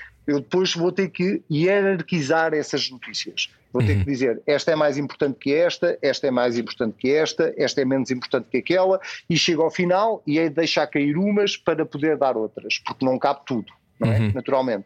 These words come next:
Speaker 1: E isso é um, um trabalho que nos cabe a nós. Agora, fazer uma,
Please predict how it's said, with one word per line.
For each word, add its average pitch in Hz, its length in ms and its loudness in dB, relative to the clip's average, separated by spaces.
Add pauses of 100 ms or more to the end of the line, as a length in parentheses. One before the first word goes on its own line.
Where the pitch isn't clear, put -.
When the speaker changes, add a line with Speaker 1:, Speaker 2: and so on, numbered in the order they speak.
Speaker 1:
E 131 100 0
isso 156 160 0
é 190 40 4
um, 185 340 -2
um - 20 -2
trabalho 156 380 0
que - 80 -4
nos 151 120 0
cabe 156 280 0 (340)
a 170 80 2
nós. 139 380 -2 (320)
Agora, 151 400 0 (720)
fazer 190 720 0
uma, 170 320 0